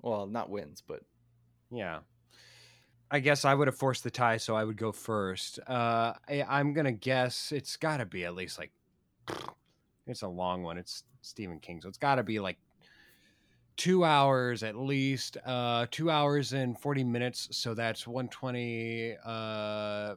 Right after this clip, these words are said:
Speaker 2: one sixty, one sixty
Speaker 1: That would be
Speaker 2: minutes.
Speaker 1: one sixty.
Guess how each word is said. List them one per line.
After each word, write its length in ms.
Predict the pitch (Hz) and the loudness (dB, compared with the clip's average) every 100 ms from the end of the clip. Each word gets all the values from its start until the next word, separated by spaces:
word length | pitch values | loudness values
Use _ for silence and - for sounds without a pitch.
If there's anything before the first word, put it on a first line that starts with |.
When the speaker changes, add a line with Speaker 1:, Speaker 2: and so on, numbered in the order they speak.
| - | -8
Speaker 2:
one 240 | 135 147 147 | -2 0 0
sixty, 680 | - - 151 139 - 104 82 | -2 -2 -2 -2 -4 -6 -6
one 220 | 101 127 | -4 -4
sixty 380 | - 139 - 123 | -4 -6 -2 0
Speaker 1:
That 80 | 117 | 2
would 160 | 127 | 0
be 100 | 123 | 0
Speaker 2:
minutes. 140 | 131 117 | 0 2
Speaker 1:
one 280 | 135 156 | 0 0
sixty. 720 | 147 - 147 147 - 113 95 | -2 -2 -2 -4 -8 -6 -6